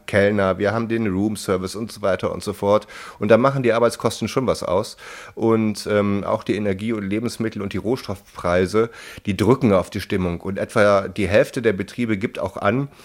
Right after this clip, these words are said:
dass Arbeitskräfte fehlen. Äh, und dazu kommt eine schwache Inlandsnachfrage, die immerhin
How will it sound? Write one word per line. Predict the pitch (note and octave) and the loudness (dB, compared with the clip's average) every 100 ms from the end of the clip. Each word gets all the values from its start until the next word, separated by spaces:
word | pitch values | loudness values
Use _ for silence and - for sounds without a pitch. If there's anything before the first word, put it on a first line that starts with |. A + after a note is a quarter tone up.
| - - | -20 -6
dass | - G#2+ - - | 6 6 6 0
Arbeitskräfte | G2+ A#2 B2 - - G#2+ - G#2 | 2 6 4 2 -4 -4 -2 -6
fehlen. | - A#2 A2+ C#3 F3 F#3 - - - | -2 2 2 2 -2 -4 -8 -20 -10
Äh, | - G#2+ | 4 6
und | A#2 A2+ A2 | 6 4 2
dazu | A2+ - C3 | 0 0 -6
kommt | B2 A#2+ | 0 0
eine | - G#2 | 0 -6
schwache | - G2+ A2+ | -2 -2 -2
Inlandsnachfrage, | A2 A#2 A#2 A2 - G#2 G#2 - G#2 G#2+ | -2 -2 -2 -4 -4 -4 -4 -4 -4 -2
die | G2 F#2 | -4 -6
immerhin | A2 G#2 G2 G#2 G#2+ | 0 2 2 0 -2